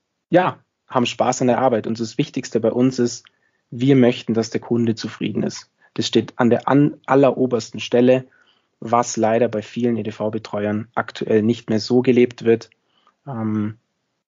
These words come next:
steht bei uns an alleroberster Stelle, die Kundenorientiertheit und die Serviceorientiertheit. Und deswegen auch unsere, unsere langfristige Vision,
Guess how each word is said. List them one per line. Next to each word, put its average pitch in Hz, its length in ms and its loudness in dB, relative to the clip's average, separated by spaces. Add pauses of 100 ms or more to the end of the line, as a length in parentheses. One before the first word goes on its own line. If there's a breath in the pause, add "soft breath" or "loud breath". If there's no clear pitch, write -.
(300)
steht - 280 0
bei 104 140 0
uns 117 360 0
an - 220 -8
alleroberster 113 640 0
Stelle, 117 440 2 (300)
die - 60 -20
Kundenorientiertheit 113 1300 -2 (800)
und 107 400 -4
die 117 80 0
Serviceorientiertheit. 110 1080 0 (440 soft breath)
Und 123 120 -6
deswegen 113 380 2
auch 107 220 0
unsere, 107 640 0 (300)
unsere - 240 -4
langfristige 113 580 0
Vision, 117 580 2